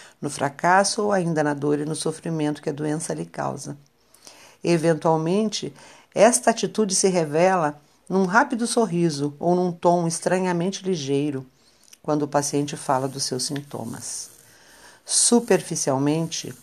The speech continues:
a expiação é vivida como um alívio. Mas para onde ela conduz na realidade? A quem serve essa forma de compensação? A expiação do culpado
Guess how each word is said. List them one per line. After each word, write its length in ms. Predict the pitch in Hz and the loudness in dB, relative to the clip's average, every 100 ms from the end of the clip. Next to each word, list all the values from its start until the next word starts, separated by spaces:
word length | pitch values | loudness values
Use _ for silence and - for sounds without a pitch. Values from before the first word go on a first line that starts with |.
| _ _ _ - - | _ _ _ -20 0
a 200 | 151 151 | 4 6
expiação 1080 | 185 240 233 - - 220 208 - - 165 165 | 6 6 4 2 2 4 6 4 2 2 2
é 80 | 160 | 0
vivida 500 | 160 143 151 147 160 | -4 -4 -4 0 0
como 320 | - 156 151 | 2 0 2
um 180 | 151 156 | -2 -2
alívio. 600 | 175 156 117 113 120 127 _ _ _ _ - | -2 -2 -4 -8 -14 -16 _ _ _ _ -2
Mas 180 | 226 247 | -2 4
para 260 | 302 285 | 4 6
onde 220 | 180 156 | 4 4
ela 140 | 151 139 | 0 0
conduz 480 | 147 143 131 131 131 | -2 -4 -2 -6 -6
na 80 | |
realidade? 880 | 135 135 131 123 127 131 - - - _ _ _ _ - - - - | -6 -6 -6 -8 -8 -10 -12 -14 -14 _ _ _ _ -20 -20 -20 -2
A 100 | 226 | 0
quem 240 | 240 302 349 | 2 2 2
serve 460 | - - 214 220 | 2 8 8 8
essa 180 | 165 - | 2 0
forma 320 | 156 156 147 | 0 0 0
de 120 | 143 139 | -4 -6
compensação? 840 | 139 139 139 135 - - 123 123 _ _ _ _ _ - - - - | -8 -6 -6 -4 -4 -4 -4 -8 _ _ _ _ _ -20 -20 -20 -6
A 100 | - | 0
expiação 560 | 156 - 156 151 - 190 | 2 4 2 2 2 0
do 120 | 165 | 0
culpado 840 | - 143 - 175 185 180 143 139 | -4 -8 0 4 6 6 2 -6